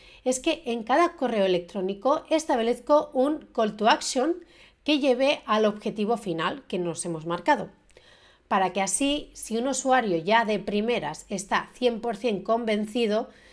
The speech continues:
no tengan que pasar por todo el workflow y recibir todos los emails para al final lle-,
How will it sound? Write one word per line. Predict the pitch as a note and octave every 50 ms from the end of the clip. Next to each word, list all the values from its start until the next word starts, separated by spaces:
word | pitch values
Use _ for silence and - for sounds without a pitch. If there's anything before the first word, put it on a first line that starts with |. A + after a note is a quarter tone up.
| - _ -
no | A3 A3 A#3 A3 A3 G#3+
tengan | A3+ A3 G3+ G3+
que | G3+ G3+
pasar | G#3+ G3 G3+ G#3+ F3 F3 -
por | - F3 E3+
todo | - - _ _ - A#3+ A3+ A3+ A3+ A3 G#3+ G#3 G#3
el | G3+ G3
workflow | G3+ G#3 A3+ A3 G#3+ - - G#3 G#3+ C4 B3+ -
y | - A3+ G#3
recibir | F#3 F3+ - - G3+ G3 G#3 G3 G#3 - -
todos | - G#3 G3+ G3+ G#3 G#3 G#3
los | G#3 G#3+ G3+ G#3
emails | G#3+ G#3 G#3+ A3+ A3+ A3 A#3 B3+ -
para | - - G3+ F3+ E3
al | D#3+ D#3
final | - - G#3 F#3 F3+ G3 F#3+ G#3 G#3+ F#3+
lle-, | G#3 G3 G3+ G3 G3